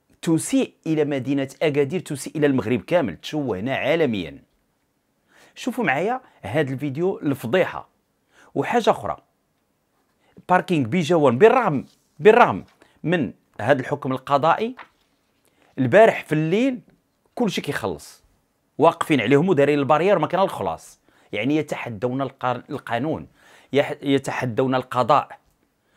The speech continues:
وهاد الناس اللي كيتحدوا القضاء الا هو مكوفرين، مكوفرين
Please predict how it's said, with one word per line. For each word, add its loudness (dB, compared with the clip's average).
وهاد 6
الناس 6
اللي -2
كيتحدوا -4
القضاء -2
الا -2
هو 0
مكوفرين، -2
مكوفرين -4